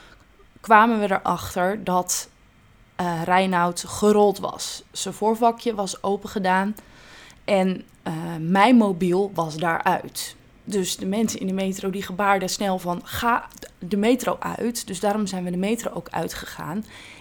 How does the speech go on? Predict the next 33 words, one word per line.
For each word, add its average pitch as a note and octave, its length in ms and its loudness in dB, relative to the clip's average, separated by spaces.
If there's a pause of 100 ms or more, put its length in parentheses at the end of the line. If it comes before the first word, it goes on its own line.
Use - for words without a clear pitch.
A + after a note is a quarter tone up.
(160)
En G3 340 -6
toen D#4 240 8
linkte G#3 400 6
ik, F3 220 -4
ik G3 200 -2
ineens F#3 300 -2
een F#3 80 -4
stukje G#3+ 540 -2 (320)
informatie G#3 920 -2 (120)
aan F#3+ 320 0
onze G3+ 300 -2
situatie. G#3 600 -4
Ik - 140 -8
zag - 240 -6
diezelfde G3+ 440 -2
gast G3+ 340 -2
die G#3 80 -10
tegen F#3+ 280 -6
Reinoud G#3+ 300 -2
opbotste, F3 720 -4 (580)
zag - 400 2
ik A3+ 100 -4
als G#3 240 -4
een, G#3 220 -4 (380)
echt - 300 -4
in A3 180 -4
een A3 100 -4
sneltreinvaart G#3+ 1040 2
de G#3+ 120 -10
trap C#4 280 0
naar G#3 120 2
beneden G3+ 440 2
rennen. F3 600 0